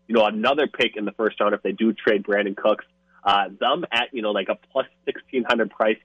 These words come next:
to land Malik Willis, I think is, uh, one of the best long shot bets that you can make on the board right now.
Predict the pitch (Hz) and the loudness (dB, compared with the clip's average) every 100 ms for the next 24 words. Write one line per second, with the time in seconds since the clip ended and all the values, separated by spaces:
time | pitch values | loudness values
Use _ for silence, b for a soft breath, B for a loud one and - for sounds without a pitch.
0 | - 120 110 104 101 101 104 98 101 101 | -12 -4 0 0 0 -2 0 -2 0 0
1 | - 101 95 90 _ b b 95 98 104 | -2 -4 -4 -6 _ b b 0 2 2
2 | 120 107 98 104 104 104 95 98 - 95 | 0 0 0 0 0 -4 -6 -4 -2 -2
3 | 95 95 - 95 - 92 90 90 85 90 | -2 -4 -6 -12 -6 -6 -4 -4 -2 -2
4 | 92 95 76 - 80 | 0 -2 -4 -8 -12